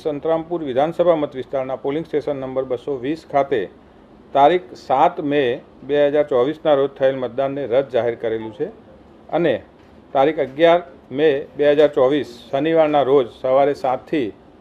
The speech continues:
સાંજે છ વાગ્યા દરમિયાન નવેસરથી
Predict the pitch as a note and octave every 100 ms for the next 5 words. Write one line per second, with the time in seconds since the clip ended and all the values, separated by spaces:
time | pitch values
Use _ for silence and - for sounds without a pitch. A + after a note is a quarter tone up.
0 | - - C3 C3 C#3+ - D#3+ E3 D3+ C#3
1 | C#3 C3 C#3 C3+ G2 - - - G#2 A#2
2 | C#3+ E3+ D3 A#2+ C#3+ A#2